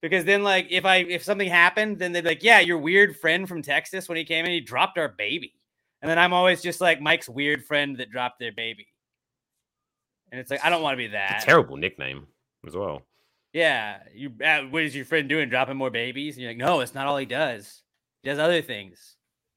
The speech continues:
Speaker 2: Plays Call of
Speaker 1: <laughs>
Speaker 2: Duty sometimes. That's
Speaker 1: He does play Call of Duty. He's not just dropping babies.
Speaker 2: Oh. Anyway, that wraps it up for this week's show. Thanks for joining us. <laughs>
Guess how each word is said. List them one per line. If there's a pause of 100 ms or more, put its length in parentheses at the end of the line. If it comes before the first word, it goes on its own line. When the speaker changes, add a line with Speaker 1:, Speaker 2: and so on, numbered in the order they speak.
(1160)
Speaker 2:
Plays
Call
of
Speaker 1:
<laughs>
Speaker 2:
Duty
sometimes.
That's (300)
Speaker 1:
He
does
play
Call
of
Duty.
He's
not
just
dropping
babies. (880)
Speaker 2:
Oh. (1200)
Anyway, (1000)
that
wraps
it
up
for
this
week's
show.
Thanks
for
joining
us.
<laughs>